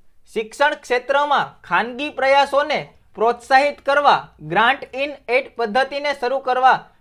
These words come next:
ભલામણ કરવામાં આવી. તો વુડનો ખરીતો એ ભારતીય શિક્ષણનો મહાઅધિકાર પાત્ર છે, આવું કોને કીધું?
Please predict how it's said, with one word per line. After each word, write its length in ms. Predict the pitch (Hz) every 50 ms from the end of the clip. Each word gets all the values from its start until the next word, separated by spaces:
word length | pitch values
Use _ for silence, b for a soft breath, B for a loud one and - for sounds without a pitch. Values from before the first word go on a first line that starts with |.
| _ -
ભલામણ 400 | 165 190 226 254 262 262 254 240
કરવામાં 500 | - 226 214 220 214 208 208 202 180 156
આવી. 280 | 185 196 220 262 320 302 - _ _ _ _ _ _ _ _ _ _ _ _ _ _ _ -
તો 460 | 214 240 247 247 254 233 240 - _ -
વુડનો 480 | 151 147 175 214 214 220 247 285 294 285
ખરીતો 520 | 294 262 262 269 294 294 - 294 262 220
એ 140 | 220 233 233
ભારતીય 500 | 190 175 196 202 220 214 262 269 285 262
શિક્ષણનો 600 | - 254 233 - - 269 277 285 285 240 165 -
મહાઅધિકાર 800 | - 143 147 170 196 240 247 254 233 226 269 269 269 262 269 277
પાત્ર 340 | 240 226 233 233 254 247 247
છે, 120 | 240 262
આવું 280 | 220 175 202 233 254 233
કોને 240 | 233 247 254 262 262
કીધું? 460 | 262 254 240 214 202 160 165 165